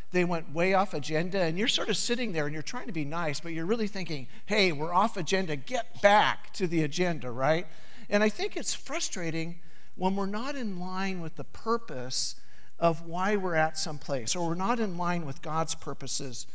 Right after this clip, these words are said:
for us. This becomes really complicated when it gets to a whole discussion about the church, because if you ask any five people why the church exists, you'll probably get five different answers. And from time to time, we need to be reminded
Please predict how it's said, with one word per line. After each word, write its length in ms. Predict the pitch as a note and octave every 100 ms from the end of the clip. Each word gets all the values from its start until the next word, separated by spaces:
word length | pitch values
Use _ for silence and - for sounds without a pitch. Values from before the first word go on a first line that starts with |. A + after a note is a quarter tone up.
| -
for 240 | - D3+
us. 460 | C#3 E2+ - - - - - - - F3
This 180 | E4+
becomes 460 | - D#4 C#4+ A3 D#3
really 260 | E3+ A3+ G3+
complicated 680 | F#3 E3 D#3+ D3 E3 D3 D3
when 140 | D3+
it 100 | D#3
gets 240 | F3 E3
to 240 | D#3+ G3+ E3
a 40 |
whole 220 | C#3 F3
discussion 500 | F3 D3+ - E3 E3
about 200 | C#3 B2+
the 80 | B2
church, 500 | - - F3 A2+ -
because 440 | D#3+ - F#3+ F3 - - - - -
if 180 | - E3+
you 100 | A3+
ask 260 | D#4 D#4+ -
any 200 | A#3 A#3+
five 520 | - G3+ G3+ A#3+ A3
people 580 | - B2 - B2 C3+ - - - -
why 320 | C#3 D#3+ G3+
the 140 | F#3+ E3+
church 420 | - G#3 F3+ D#3
exists, 840 | C3 - C4 B2+ A#2 - - - - - - -
you'll 160 | F3+ G3+
probably 420 | - D4 D#4 C#4
get 220 | F#3 F3
five 500 | - D#3 D#3+ E3+ D#3+
different 380 | D#3+ D3+ C#3+ B2+
answers. 840 | D3 D#3 - A2+ D#2 C#2 - - - - -
And 120 | G3+
from 160 | G#3+ G3
time 380 | - D#4 F4
to 80 | A3+
time, 640 | - - B3+ G#3+ E3+ E3+
we 160 | F#3+ A3
need 160 | A3+ G#3
to 80 |
be 120 | F#3 E3+
reminded 1040 | D#3+ D#3+ E3+ A#3+ B3+ A3 D3 C3+ C#3+